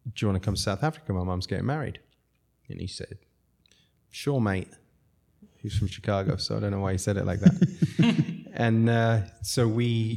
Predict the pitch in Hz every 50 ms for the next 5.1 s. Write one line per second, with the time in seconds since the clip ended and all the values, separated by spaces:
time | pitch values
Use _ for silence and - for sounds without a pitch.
0 | 101 - 123 - 123 135 139 135 - 156 127 120 120 113 107 104 104 - - 123
1 | 113 113 110 110 110 123 139 127 - 135 127 113 113 110 107 104 104 101 101 107
2 | 123 113 - - - 98 85 - _ - 110 104 104 98 - - 117 107 101 107
3 | 104 98 104 104 98 101 95 98 110 117 - - - 104 - - _ - - _
4 | _ _ _ _ _ _ _ - 107 104 101 101 104 104 104 104 104 101 101 101
5 | 101